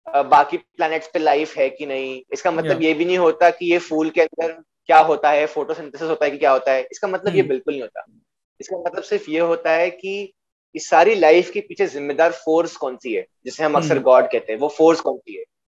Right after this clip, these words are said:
Speaker 1: और
Speaker 2: करेक्ट।
Speaker 1: मैं जो करता हूँ, मैं वो क्यों करता हूँ,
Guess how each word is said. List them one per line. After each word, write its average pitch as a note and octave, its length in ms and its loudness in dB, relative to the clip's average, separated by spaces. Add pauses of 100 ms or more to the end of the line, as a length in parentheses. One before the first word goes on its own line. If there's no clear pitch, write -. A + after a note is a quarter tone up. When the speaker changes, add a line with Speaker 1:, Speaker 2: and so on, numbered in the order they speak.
Speaker 1:
और F3 200 8
Speaker 2:
करेक्ट। C#3 240 4
Speaker 1:
मैं D3+ 520 4
जो G#3+ 180 8
करता F#3+ 340 4
हूँ, G#3+ 180 -2
मैं G#3 160 -2
वो G#3+ 280 0
क्यों A3 140 -2
करता C#3 320 -2
हूँ, - 160 -8